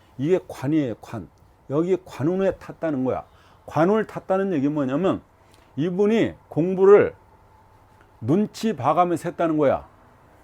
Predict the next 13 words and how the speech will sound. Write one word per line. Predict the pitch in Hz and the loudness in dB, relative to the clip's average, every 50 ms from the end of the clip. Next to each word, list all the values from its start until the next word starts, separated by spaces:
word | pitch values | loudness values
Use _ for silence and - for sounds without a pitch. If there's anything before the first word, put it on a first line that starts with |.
| - - - - - - - - - - - - - - - - _ _ _ _ _ _ _ _ _ _ _ _ _ _ _ _ | -20 -20 -20 -20 -20 -20 -20 -20 -20 -20 -20 -20 -20 -20 -20 -20 _ _ _ _ _ _ _ _ _ _ _ _ _ _ _ _
자, | - 110 98 82 - | -6 -4 -4 -4 -4
아버지 | - 101 123 127 139 147 131 143 | -2 -2 0 2 2 2 2 2
눈치 | 131 127 127 120 - 117 | 2 2 0 -2 -6 -12
보고, | 107 113 120 127 120 - - | -10 -6 -4 -4 -4 -4 -8
엄마 | 107 110 120 131 135 127 | -8 -6 -4 -4 -4 -4
눈치 | 123 113 107 101 - - | -4 -6 -6 -8 -12 -12
보고, | 110 110 104 113 117 104 | -12 -10 -8 -8 -8 -8
오빠 | 113 113 - - 151 143 | -8 -8 -6 -4 -2 -2
눈치 | 135 127 113 104 - - 101 | 0 -2 -4 -6 -10 -12 -10
보고, | 101 104 92 85 101 110 123 127 101 85 - - _ _ _ - | -10 -10 -8 -6 -4 -2 -2 -2 -2 -4 -6 -12 _ _ _ -6
이렇게 | 117 131 123 - 135 131 - 110 82 - - - - _ - | -6 -6 -4 -4 -4 -4 -2 -4 -4 -8 -14 -20 -20 _ -12
눈치 | 98 110 156 185 180 180 - 196 196 | -6 -4 -2 -2 -4 -6 -8 -8 -6
봐가면서 | 147 135 135 151 156 147 147 123 139 135 - | -4 -2 0 0 0 0 0 -4 -6 -8 -10